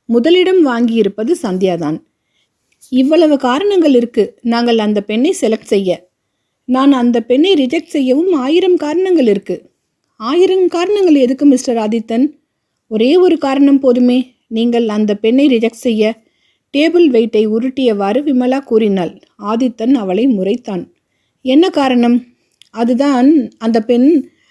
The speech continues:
ஒரு பெண் என்கிற காரணம்." "What do you mean?" "I mean what I say."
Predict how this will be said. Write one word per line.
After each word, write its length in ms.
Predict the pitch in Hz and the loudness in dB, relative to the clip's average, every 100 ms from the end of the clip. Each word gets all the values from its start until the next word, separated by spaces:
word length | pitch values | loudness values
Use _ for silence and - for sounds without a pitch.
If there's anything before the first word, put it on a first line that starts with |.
| _ - | _ -2
ஒரு 220 | 240 240 | -2 0
பெண் 220 | 277 339 | 2 2
என்கிற 380 | 381 269 220 208 | 4 4 2 -2
காரணம்." 500 | 208 202 202 185 - _ _ _ _ | -2 -2 0 -2 -6 _ _ _ _
"What 160 | 254 269 | -4 0
do 80 | 339 | 2
you 120 | 403 302 | 4 6
mean?" 420 | 294 311 269 - _ _ _ _ _ _ _ _ _ _ _ _ | 6 4 2 -2 _ _ _ _ _ _ _ _ _ _ _ _
"I 180 | 240 269 | -2 4
mean 300 | 285 415 311 | 4 4 2
what 160 | 247 285 | 0 0
I 160 | 277 | 0
say." 420 | 277 - 233 - | 0 0 0 0